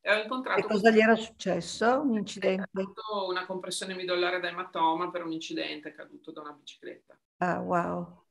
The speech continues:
Speaker 1: E, e quindi, insomma, è stato un percorso molto duro e quindi io, sai, quando le persone soffrono tanto, poi vanno cercando delle, delle risposte.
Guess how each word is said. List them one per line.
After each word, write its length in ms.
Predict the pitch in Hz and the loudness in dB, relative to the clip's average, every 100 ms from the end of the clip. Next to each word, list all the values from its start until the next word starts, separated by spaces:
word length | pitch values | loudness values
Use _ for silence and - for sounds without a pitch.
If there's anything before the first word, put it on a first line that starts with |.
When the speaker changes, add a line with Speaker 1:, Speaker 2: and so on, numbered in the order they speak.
| _ | _
Speaker 1:
E, 680 | - 165 160 156 147 139 - | -8 -4 -2 -2 -4 -8 -8
e 80 | 180 | -10
quindi, 260 | 202 190 214 | -6 -6 -4
insomma, 280 | 208 180 | -6 -6
è 40 | 170 | -8
stato 240 | 180 175 | -8 -8
un 60 | 175 | -8
percorso 460 | 180 180 170 - | -8 -6 -6 -6
molto 260 | 175 175 180 | -8 -8 -8
duro 520 | 160 170 196 240 247 | -6 -4 -2 -2 -4
e 160 | - 165 | -6 -6
quindi 220 | 165 170 | -6 -4
io, 220 | 180 170 160 | -2 0 -2
sai, 320 | - 160 160 | -4 -6 -6
quando 180 | 160 156 | -8 -8
le 80 | |
persone 400 | 165 - - 170 | -10 -12 -12 -8
soffrono 500 | 165 170 165 - 165 | -8 -6 -8 -6 -8
tanto, 540 | 160 165 170 175 185 175 | -2 -2 -2 -6 -8 -6
poi 100 | 165 | -6
vanno 200 | 160 160 | -6 -6
cercando 460 | 165 160 - 156 160 | -8 -10 -8 -6 -6
delle, 260 | 160 151 147 | -6 -6 -6
delle 220 | 151 151 | -6 -6
risposte. 920 | 151 - 185 170 151 - 151 - _ | -8 -6 -4 -4 -6 -8 -10 -12 _